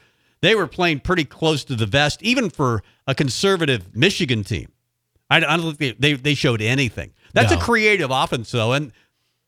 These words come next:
Speaker 1: I don't think there was one place on the field where Nebraska had an advantage. I, I, I couldn't. I mean, maybe you could say Fedoni. I don't think that's the case. They have, they, you know, they have All-American tight ends coming out the wazoo.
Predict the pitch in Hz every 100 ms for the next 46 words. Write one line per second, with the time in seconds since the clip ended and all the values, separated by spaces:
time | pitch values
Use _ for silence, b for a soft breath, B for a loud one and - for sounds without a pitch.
0 | _ 147 254 208 214 196 151 139 180 170
1 | 180 156 151 131 165 170 117 117 117 123
2 | - 104 107 85 82 92 101 73 - -
3 | _ _ _ - 131 117 143 - - 110
4 | - 180 143 123 _ _ _ _ _ _
5 | - 139 143 143 156 151 131 120 151 131
6 | 123 101 120 131 135 117 120 117 117 110
7 | 117 107 104 101 107 - 107 110 - 110
8 | 85 - 139 98 90 95 117 98 101 98
9 | 95 87 92 95 85 82 82 82 - 92
10 | 87 - 92 90 85 82 107 71